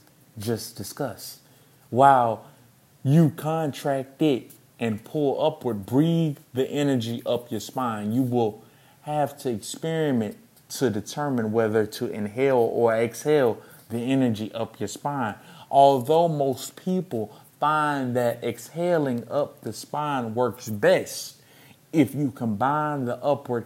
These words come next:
contraction of your s-, pelvic floor with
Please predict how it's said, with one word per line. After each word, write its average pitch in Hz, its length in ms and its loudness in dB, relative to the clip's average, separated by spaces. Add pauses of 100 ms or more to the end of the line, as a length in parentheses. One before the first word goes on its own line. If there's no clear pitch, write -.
(140)
contraction 139 1700 -4 (560)
of 135 180 2
your 107 100 0
s-, - 260 -10 (200)
pelvic 135 500 0
floor 156 420 -2 (680)
with 117 520 0